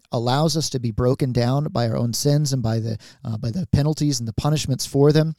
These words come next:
but not to hurt us, not to, not to, uh, to beat us down, but instead to call us to repentance.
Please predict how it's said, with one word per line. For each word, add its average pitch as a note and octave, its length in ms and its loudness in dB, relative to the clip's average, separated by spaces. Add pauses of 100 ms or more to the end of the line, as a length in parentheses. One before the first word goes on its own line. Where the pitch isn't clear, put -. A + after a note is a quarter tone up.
(640)
but C#3 140 2
not F3 160 4
to F#3 80 2
hurt A2+ 220 2
us, A#2 120 -2
not C#3 180 0
to, C3+ 140 0 (300)
not C#3 180 -2
to, C#3 240 0
uh, A#2+ 140 0
to B2+ 160 -2
beat C3 180 2
us C#3 140 4
down, A#2 240 0
but B2 80 0
instead B2+ 260 -2
to B2 80 2
call A#2 240 -2
us A2+ 120 -4
to A#2+ 100 -2
repentance. A2 580 -2